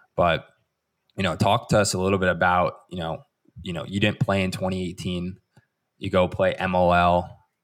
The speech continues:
you know, you tear it up, and then you come into P L L. So talk a little bit about that process, um, and kind of what that was like for you.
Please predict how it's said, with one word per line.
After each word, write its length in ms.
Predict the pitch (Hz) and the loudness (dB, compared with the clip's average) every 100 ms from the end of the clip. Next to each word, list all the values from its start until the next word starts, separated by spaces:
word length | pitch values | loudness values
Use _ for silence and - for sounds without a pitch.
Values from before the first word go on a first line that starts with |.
| _ | _
you 120 | - 85 | -10 -6
know, 80 | |
you 160 | 85 90 | -4 -2
tear 280 | - 92 87 | 2 2 2
it 60 | |
up, 240 | 90 92 - | 2 0 0
and 100 | 87 | -6
then 120 | 87 | -6
you 80 | 82 | -4
come 160 | 98 | -4
into 100 | 90 | -4
P 160 | 87 92 | -4 -2
L 120 | 92 | 2
L. 120 | 87 | 0
So 140 | 82 95 | -2 -2
talk 240 | 98 98 | 0 0
a 20 | |
little 160 | 101 98 | 0 0
bit 80 | 92 | 0
about 240 | 90 90 | 0 0
that 160 | 87 80 | -2 -2
process, 720 | 87 90 90 80 80 - - - _ | 0 0 0 -2 -4 -6 -10 -14 _
um, 300 | 85 80 82 | -10 -8 -8
and 120 | 82 | -8
kind 140 | 92 87 | -4 -2
of 40 | |
what 140 | 87 82 | -2 0
that 140 | 82 | -2
was 100 | 85 | -2
like 220 | 85 85 | -4 -6
for 100 | - | -8
you. 320 | 87 90 87 | -6 -4 -6